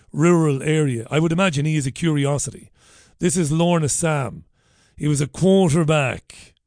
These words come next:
One time he played for the Denver Broncos.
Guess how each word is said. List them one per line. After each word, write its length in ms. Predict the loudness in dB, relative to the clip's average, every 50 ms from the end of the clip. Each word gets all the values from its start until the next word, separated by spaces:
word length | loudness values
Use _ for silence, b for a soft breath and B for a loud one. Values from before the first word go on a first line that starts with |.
| _ _ _ _ _ _ _ _ _ _ _ _ _ -2
One 220 | 0 2 2 2
time 240 | 0 0 0 0 0
he 80 | -2 -2
played 260 | -2 -2 -2 -2 -2
for 80 | -4
the 100 | -4 -4
Denver 400 | -2 0 0 0 0 0 0 0
Broncos. 800 | 2 2 2 2 2 0 -2 -4 -4 -4 -6 -12 -16 -20 -20